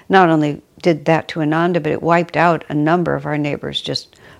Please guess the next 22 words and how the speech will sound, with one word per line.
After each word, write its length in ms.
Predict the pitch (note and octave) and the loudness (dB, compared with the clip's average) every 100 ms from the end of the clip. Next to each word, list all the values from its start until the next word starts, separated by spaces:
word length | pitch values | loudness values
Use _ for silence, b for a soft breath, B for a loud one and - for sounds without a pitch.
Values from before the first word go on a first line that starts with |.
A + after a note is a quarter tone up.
| - | 4
burned 240 | F3 D#3+ | 4 4
through 160 | E3+ D3+ | 0 -2
their 180 | D#3 | -2
land, 340 | D3+ D3+ D3 D3 | -2 -2 -4 -4
took 220 | D#3+ - | -6 -6
their 120 | D3 | -8
houses, 500 | C#3+ D3+ C#3+ D3 C#3+ | -4 -4 -4 -6 -8
everything. 540 | - D#3 D#3 - C#3+ D3 _ _ b b b b b b b b | -6 -4 -4 -6 -12 -12 _ _ b b b b b b b b
So 180 | - A#3+ | 6 8
when 400 | G3 G#3 E3+ D3+ - | 8 6 6 2 0
our 100 | D#3+ | 0
neighbors 480 | D#3 A3 A#3+ F3+ | 4 4 2 0
found 360 | - F#3 F#3+ F3+ | 0 0 2 2
out 420 | F#3+ B3 D#3 - | 2 2 0 0
that 200 | F3 D#3+ | -4 -2
that 320 | F3+ F3 D#3 | 0 0 -2
had 200 | - E3 | -4 -4
been 160 | D3+ D3 | -2 -4
caused 720 | - - C4 A#3+ D#3 D#3 - | -4 0 2 2 0 -4 -6
by 160 | D#3+ D3+ | -4 -4
the 100 | D3 | -4
county, 600 | - A3 E4 C4 D#3 E3 | -6 -2 2 2 0 -2